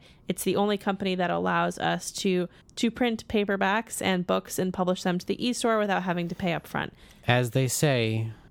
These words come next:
Speaker 2: keep your friends close, but your enemies closer.
Speaker 1: But there is a little bit of a silver lining, which is that we are donating a percentage of the profits to charities,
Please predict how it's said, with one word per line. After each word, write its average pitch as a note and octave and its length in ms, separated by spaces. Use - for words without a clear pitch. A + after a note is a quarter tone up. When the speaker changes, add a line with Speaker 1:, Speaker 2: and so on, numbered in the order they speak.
Speaker 2:
keep B2 240
your A#2+ 80
friends B2+ 360
close, A#2 580
but - 260
your G#2 100
enemies G#2+ 320
closer. A2 540
Speaker 1:
But A3+ 160
there A3+ 140
is A#3 160
a A#3+ 80
little A3+ 180
bit G#3 120
of G3+ 100
a G#3 80
silver F#3+ 340
lining, A3 500
which F3+ 340
is G3+ 220
that F#3+ 180
we G3+ 140
are G3+ 100
donating G3+ 540
a - 40
percentage A3 540
of A3+ 140
the A3 80
profits G#3 600
to G3+ 580
charities, - 680